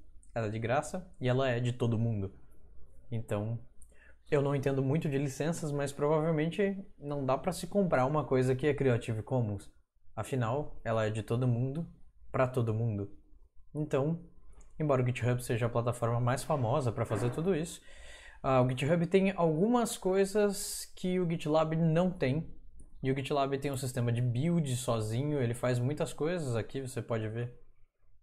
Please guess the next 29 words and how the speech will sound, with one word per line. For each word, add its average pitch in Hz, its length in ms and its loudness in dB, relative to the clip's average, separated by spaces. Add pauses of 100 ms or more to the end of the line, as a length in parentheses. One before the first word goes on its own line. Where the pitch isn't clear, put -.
(140)
Tem 104 440 -4
C - 240 -8
I 104 160 2
testes, 135 600 -2
eles 110 200 -4
têm 123 160 -2
vários 117 260 0
projetos 131 460 0
que - 100 -10
estão 139 200 -4
sendo 131 360 -2
levantados 120 800 0
aqui. 117 380 -4 (420)
E 117 200 0
isso 117 320 -2
é 113 100 -2
muito 110 260 -2
importante. 156 640 -4 (520)
E 143 140 -4
você 156 260 -2
pode 175 280 0
ver, 160 200 -2
tipo - 180 -6
assim, 170 240 -2
o 143 80 -2
que 127 100 -6
é 180 40 -4
que 196 100 -6
tem 190 420 -2